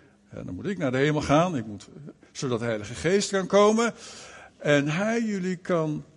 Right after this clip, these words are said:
bekrachtigen om mijn getuige te zijn." Wel,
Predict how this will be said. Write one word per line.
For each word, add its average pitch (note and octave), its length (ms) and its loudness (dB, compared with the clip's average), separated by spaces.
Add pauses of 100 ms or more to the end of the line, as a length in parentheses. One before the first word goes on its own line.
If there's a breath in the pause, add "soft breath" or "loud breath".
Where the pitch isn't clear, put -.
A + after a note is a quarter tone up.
(160)
bekrachtigen C3+ 920 -2 (440)
om C3 300 2
mijn D#3 280 0
getuige D3+ 680 -2
te - 120 -10
zijn." E2+ 340 -6 (960 loud breath)
Wel, - 540 2